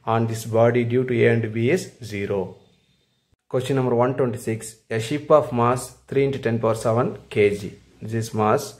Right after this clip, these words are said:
initially at rest, so that is U is equal to zero, is pulled by force of five into ten power four Newton. That is force through a distance of meter, three meter. That is displacement or distance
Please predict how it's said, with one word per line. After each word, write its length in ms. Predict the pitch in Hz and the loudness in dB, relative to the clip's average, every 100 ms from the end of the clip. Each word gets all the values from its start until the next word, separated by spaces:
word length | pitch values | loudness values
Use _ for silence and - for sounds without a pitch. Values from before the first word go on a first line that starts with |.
| _ _ - | _ _ -4
initially 760 | 131 147 - 143 143 147 - | 0 2 4 6 4 -2 -2
at 220 | 110 107 | -4 0
rest, 340 | 107 107 - - | 0 0 -4 -2
so 340 | 101 - - | -2 -2 -2
that 160 | 113 110 | -2 -2
is 140 | 113 | 0
U 160 | 117 131 | 2 4
is 180 | 120 | 2
equal 400 | 110 104 - 104 | 0 -4 0 -2
to 380 | 98 151 - - | 2 2 0 -2
zero, 480 | 101 101 101 117 - - _ _ | 2 4 6 4 0 -16 _ _
is 240 | - 127 120 | -6 -4 -4
pulled 560 | - _ 170 180 175 | -12 _ 2 4 4
by 280 | 139 131 135 - - | 6 4 4 -2 0
force 340 | 135 139 - | 2 2 2
of 320 | 127 131 135 - _ _ _ _ _ _ _ | 4 4 2 -12 _ _ _ _ _ _ _
five 440 | - 139 139 156 147 | 0 4 4 4 -2
into 180 | 117 | -4
ten 200 | 117 117 | 0 0
power 220 | 117 120 117 | 2 0 0
four 380 | - 127 127 - - | 2 2 0 -12 -6
Newton. 460 | 104 104 98 90 | -4 -2 -2 -4
That 140 | 113 113 | -2 -2
is 160 | 131 | -2
force 540 | - - 104 131 - - _ _ _ _ _ | -4 2 4 4 2 -14 _ _ _ _ _
through 200 | 156 165 | 4 6
a 60 | |
distance 480 | 131 123 120 135 127 | 4 2 0 -4 2
of 300 | 127 127 - - | 4 4 0 -12
meter, 420 | 110 107 101 101 | -6 -4 -2 -2
three 220 | - 120 123 | 0 2 2
meter. 320 | 110 98 90 | 0 -2 -6
That 180 | 104 117 | -4 -4
is 100 | 117 | -2
displacement 540 | 113 - 131 123 131 | -6 0 0 2 2
or 100 | 120 | 2
distance 480 | 107 107 113 113 | 2 -2 -4 -6